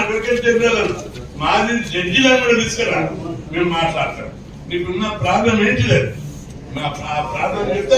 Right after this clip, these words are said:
మేము దానికి పరిష్కారం. కాబట్టి మాకు అన్యాయం చేయొద్దు. బీసీల యొక్క చిన్న చిన్న పదవుల కాడ కూడా మేము అడ్డు తగలొద్దు.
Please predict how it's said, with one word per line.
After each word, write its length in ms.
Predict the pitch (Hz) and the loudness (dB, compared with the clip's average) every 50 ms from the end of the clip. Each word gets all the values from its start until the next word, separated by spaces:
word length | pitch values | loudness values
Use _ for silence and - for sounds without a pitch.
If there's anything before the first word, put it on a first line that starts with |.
| 254 254 | 6 4
మేము 160 | 254 240 233 220 | 2 2 2 2
దానికి 220 | 220 214 208 196 196 | 0 0 0 -2 -2
పరిష్కారం. 480 | 202 214 214 202 226 226 214 208 - - - - - - - - - - - - - - - - - - - 147 | -2 -2 -2 0 2 2 2 2 0 -2 -6 -8 -10 -10 -10 -10 -10 -10 -12 -12 -12 -12 -12 -12 -12 -12 -4 0
కాబట్టి 360 | 160 180 196 208 208 208 208 190 180 | 2 2 2 2 0 -2 -2 -2 -2
మాకు 200 | 175 - 170 170 156 | -2 -2 -2 -2 -4
అన్యాయం 360 | 147 143 170 180 185 185 185 - - | -4 0 2 2 2 2 2 0 -2
చేయొద్దు. 440 | - 302 330 190 190 190 214 226 233 - - - - - - - - - | -2 0 0 0 0 0 2 2 2 2 0 -4 -6 -10 -12 -14 -14 -12
బీసీల 380 | 127 143 151 175 170 180 170 175 170 165 160 | -10 -10 -10 -10 -8 -4 -2 -2 0 0 -2
యొక్క 160 | 156 156 156 151 135 - - - - - - - - - - | -4 -6 -8 -10 -10 -12 -14 -16 -16 -16 -16 -16 -16 -14 -10
చిన్న 180 | - - 226 262 262 254 247 | -6 -2 2 4 4 2 2
చిన్న 160 | 254 247 240 220 226 | 0 -2 -2 -2 -2
పదవుల 280 | 214 208 208 208 208 202 196 185 | -2 -4 -4 -2 -2 -2 -4 -4
కాడ 120 | 190 180 180 185 175 | -4 -2 -2 -2 -2
కూడా 120 | 180 185 180 175 | -4 -2 0 0
మేము 140 | 175 175 175 | 2 2 2
అడ్డు 160 | 151 147 - - - | 0 -2 -2 -2 -2
తగలొద్దు. 460 | 160 170 - - - 196 - - 208 | 0 0 -2 -2 -4 -6 -6 -6 -4